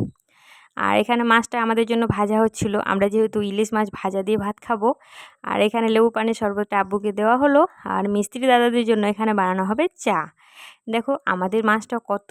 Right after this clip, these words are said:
সুন্দর কড়া কড়া করে ভেজে নিয়েছি। আর এদিকে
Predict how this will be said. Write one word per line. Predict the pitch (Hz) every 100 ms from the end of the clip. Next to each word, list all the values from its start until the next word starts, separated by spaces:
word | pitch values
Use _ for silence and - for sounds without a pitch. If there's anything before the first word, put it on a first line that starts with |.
| 247
সুন্দর | - 247 233 240
কড়া | 208 202 208
কড়া | 220 226
করে | 247 240
ভেজে | 226 226 240
নিয়েছি। | 233 233 - 262 - - _ _ - - -
আর | 190
এদিকে | 202 208 233 262